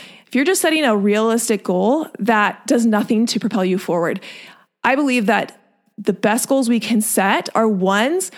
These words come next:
where we have to become someone different in order to reach them. We have to up level ourselves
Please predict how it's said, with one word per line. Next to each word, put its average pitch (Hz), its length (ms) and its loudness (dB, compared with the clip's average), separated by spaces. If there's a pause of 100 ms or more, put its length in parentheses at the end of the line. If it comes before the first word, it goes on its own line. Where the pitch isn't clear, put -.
(160)
where 220 180 2
we 233 160 2
have 262 260 -2
to - 140 0
become 220 720 0
someone 220 400 2
different 196 440 -2
in - 100 -2
order 160 240 -6
to - 180 -6
reach 131 180 -6
them. 160 180 -4
We 233 120 2
have 254 140 -2
to - 260 -2
up 208 380 -2
level 190 380 0
ourselves 156 540 -2